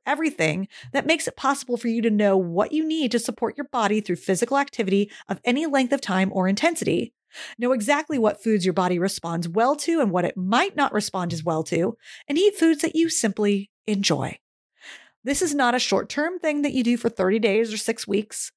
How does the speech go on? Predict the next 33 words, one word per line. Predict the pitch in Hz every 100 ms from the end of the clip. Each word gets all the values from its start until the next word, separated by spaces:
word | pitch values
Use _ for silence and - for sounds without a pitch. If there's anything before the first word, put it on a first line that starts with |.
| _ - -
but | 233 226
daily | 233 269 330
practice | 311 180 170 208
that | - 196
leads | 208 -
to | 185
a | 170
long-term | 175 185 240 269 - 202 208
positive | 165 170 190 233
and | 262
healthy | 226 190 214
relationship | 208 202 190 - - 196
with | 262 -
foods | 302 302
of | - 311 302
all | 240 269 277
kinds. | - 226 160 - 214 - - _ _ - - _ _ _ -
You | 392 403 508
know, | 208 202 214 _ _ _ _ _
that's | 233 330 587 392
actually | 339 - 294
starting | - 269 254 247
to |
feel | 233 240
sexy. | 214 277 285 - - - - _ _ _ _ _ _
But | - 339
I'm | 370
gonna | 349
move | 285 240
on | 202 185 190
to | 190
step | 208 202 -
three. | - - - -